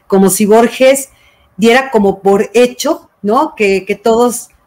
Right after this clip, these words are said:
todos sabemos lo que él sabe, ¿no? Entonces, y esto es una maravilla, porque claro que lo da por hecho, porque él nos mira al mismo nivel que él. No sé si me explico, estamos en un diálogo con él.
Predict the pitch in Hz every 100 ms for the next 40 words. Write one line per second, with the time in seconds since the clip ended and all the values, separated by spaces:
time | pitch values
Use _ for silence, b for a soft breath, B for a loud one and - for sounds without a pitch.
0 | _ 262 262 254 214 233 226 202 185 196
1 | 190 - 160 135 139 160 220 - b b
2 | b _ 185 190 208 202 - 220 226 196
3 | 180 185 226 226 233 202 208 311 254 208
4 | 175 175 190 190 254 370 370 175 175 185
5 | 175 165 175 - 208 190 165 165 175 185
6 | 190 180 202 220 240 247 180 170 190 202
7 | 196 170 196 294 226 - 139 147 139 139
8 | 185 202 202 185 190 165 - 175 175 -
9 | - 175 208 - _ _ _ _ _ 180
10 | 190 202 220 202 165 151 160 151